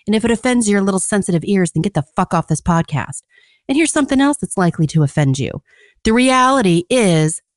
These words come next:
most people are Care Bear motherfuckers. They are the miserable, excuse-driven,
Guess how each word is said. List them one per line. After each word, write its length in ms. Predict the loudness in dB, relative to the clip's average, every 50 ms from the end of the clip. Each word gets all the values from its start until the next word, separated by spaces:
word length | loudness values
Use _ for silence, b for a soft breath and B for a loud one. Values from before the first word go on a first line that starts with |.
| _ _
most 680 | 2 2 4 4 4 4 2 2 0 -2 -6 -10 -10 _
people 800 | -4 -2 0 0 0 0 0 0 0 0 0 -2 -2 -4 -6 _ _ _ _ _ _ 0
are 320 | 2 4 4 4 4 2
Care 380 | 0 -2 -2 0 0 2 2 2
Bear 220 | 2 2 2 2
motherfuckers. 840 | 2 2 2 2 0 -2 0 -2 -4 -4 -2 -6 -8 -10 -12 -16 -18 B B B B -10 B
They 220 | -2 0 0 2
are 160 | 2 2 2
the 120 | 2 2 2
miserable, 920 | 4 4 4 4 2 2 2 2 2 2 0 0 0 -2 -2 -2 -4 -4 -4
excuse-driven, 1120 | -4 -4 -4 -4 -6 -6 -6 -4 -2 0 0 0 -2 -4 -4 -2 0 0 0 0 0 -2